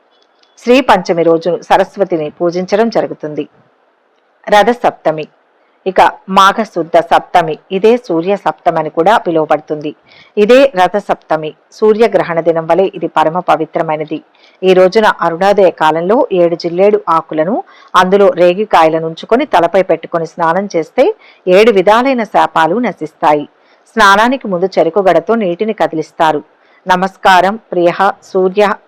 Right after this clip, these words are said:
అన్న ఆర్యవాక్య ప్రకారం, కేవలం నమస్కారం చేతనే సూర్యుడు సంతృప్తి చెందుతాడని తెలుస్తుంది. ఈ రోజున చిక్కుడు కాయలతో రథం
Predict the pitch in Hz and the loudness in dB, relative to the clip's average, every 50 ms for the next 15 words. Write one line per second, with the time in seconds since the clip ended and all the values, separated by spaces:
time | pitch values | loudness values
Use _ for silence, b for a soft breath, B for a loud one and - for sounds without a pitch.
0 | _ - 175 170 175 165 165 160 - - 175 180 185 185 202 220 208 202 208 214 | _ -4 -4 -2 -2 -2 -4 -4 0 0 2 2 2 2 2 0 2 2 0 0
1 | 208 - - 226 - 160 151 - 170 160 160 190 254 381 b b b b b b | 0 -4 -6 -4 -4 -4 -4 -2 -2 -2 0 -2 -4 -8 b b b b b b
2 | b - 220 214 233 226 240 226 254 262 226 190 170 180 190 _ - - 220 220 | b 2 2 4 4 4 2 2 2 0 -2 -4 -4 -4 -6 _ -2 0 0 0
3 | 233 220 202 202 170 165 180 190 220 214 - 180 170 165 175 196 202 214 202 - | 0 -2 -2 -2 -2 -2 -2 -4 -4 -4 -4 -4 -4 -4 -2 -2 -4 -4 -4 -4
4 | 160 151 - 196 190 - - 220 - - 165 156 170 165 - 170 156 151 160 180 | -6 -6 -8 -12 -12 -6 -8 -6 -4 -4 -6 -6 -6 -6 -2 -2 0 0 -2 -4
5 | 208 - 180 151 151 _ _ - 156 151 147 151 - _ _ b b b b b | -4 -4 -4 -4 -6 _ _ -10 -10 -8 -8 -12 -12 _ _ b b b b b
6 | b b 190 185 180 175 170 170 170 220 208 180 - - 175 _ - 214 220 220 | b b 2 4 4 4 4 2 2 0 0 -2 -2 -4 -10 _ 0 0 0 2
7 | - 175 165 156 160 165 - 180 165 165 156 156 165 196 202 | 2 2 2 2 0 0 0 0 2 2 0 -2 -4 -10 -8